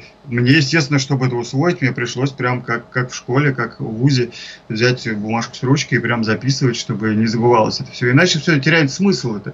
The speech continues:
То есть научпоп нельзя читать так, как, как художественную литературу, что ты прочитал и забыл. Здесь нужно понять, о чём пишут, именно вот прям догнать, и чтобы это стало прям частью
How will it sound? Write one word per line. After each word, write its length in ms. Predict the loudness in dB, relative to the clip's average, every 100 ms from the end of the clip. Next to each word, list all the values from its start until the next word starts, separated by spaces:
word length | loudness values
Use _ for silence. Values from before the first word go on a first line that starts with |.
| -14 -20 -6
То 40 |
есть 140 | -4 2
научпоп 400 | 2 2 -2 0
нельзя 280 | 2 2 2
читать 340 | -2 -4 -2
так, 200 | -4 -4 -8 -20 _ -10
как, 180 | -10
как 160 | -6 -6
художественную 520 | -2 -2 -4 -6 -6
литературу, 540 | -4 -2 -2 -4 -6 -8 -14 -20
что 180 | -12 -8
ты 40 |
прочитал 460 | -4 -4 2 4 4
и 20 |
забыл. 380 | 4 -2 -4 -8 -16 -20 -8
Здесь 200 | -6 2
нужно 220 | 2 4
понять, 400 | 2 4 2 0
о 20 |
чём 200 | -8 -10
пишут, 320 | -10 -14 -14 _
именно 400 | -12 -8 -6 -4
вот 160 | -6 -8
прям 240 | -4 -2
догнать, 500 | 0 2 2 0 -2 -20 -14
и 80 | -10
чтобы 300 | -8 -6 -6
это 100 | -8
стало 340 | -2 0 0
прям 300 | -2 -6 -6
частью 460 | -4 -6 -6 -8